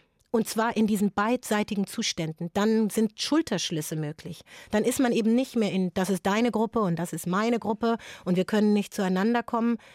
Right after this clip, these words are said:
Wie gesagt, in meinem Umfeld bin ich mit ganz unterschiedlichen Menschen zusammen, die ein bestimmtes Verständnis haben, achtsam miteinander zu sein und vor allem auch mal zuzuhören und auch bereit sind, Dinge wieder zu verlernen,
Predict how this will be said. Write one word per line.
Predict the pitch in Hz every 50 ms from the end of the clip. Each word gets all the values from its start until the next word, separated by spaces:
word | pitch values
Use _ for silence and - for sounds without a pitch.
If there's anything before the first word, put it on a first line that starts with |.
| - _ _
Wie | - 226
gesagt, | 220 254 226 262 254 220 185 - - - - - -
in | - 220 220
meinem | 214 208 214 233 277 294 277
Umfeld | 247 208 214 220 202 - - 196 185 185 185 - - - _ _ _ _ - -
bin | - 233 240 247
ich | 208 226 -
mit | - 220 220 - -
ganz | 226 240 247 240 -
unterschiedlichen | - 233 247 - 226 - - 220 - - 208 - - 208
Menschen | 202 196 208 196 - - 196
zusammen, | - - 196 180 196 208 220 226 208 - - - - - -
die | 208 196
ein | - 208 214
bestimmtes | 196 208 - - - 254 269 254 254 233
Verständnis | - 226 214 - - - 214 240 233 - 233 226 202 - -
haben, | 180 175 175 170 175 170 175 - - - - - _ -
achtsam | 151 - - - - 190 170 165
miteinander | 165 160 - 170 175 170 175 180 175 170
zu | - - 196 175
sein | 175 190 190 208 220
und | 208 208
vor | - - -
allem | - 214 220 214
auch | - 202
mal | 175 202 196 190
zuzuhören | - - 262 247 - - - 180 170 160 185 180 180 185 202 220 247 269 _ - - - - - - - _
und | - 208 220 220 214 208 - - - -
auch | - 208 220 - - - _ _ _ -
bereit | - 214 185 196 202 233 262 - -
sind, | - 233 233 226 214 -
Dinge | - 233 226 226 220 208 - -
wieder | - 220 214 214 208
zu | - 214 196
verlernen, | - 214 196 196 190 202 220 233 240 240 233 214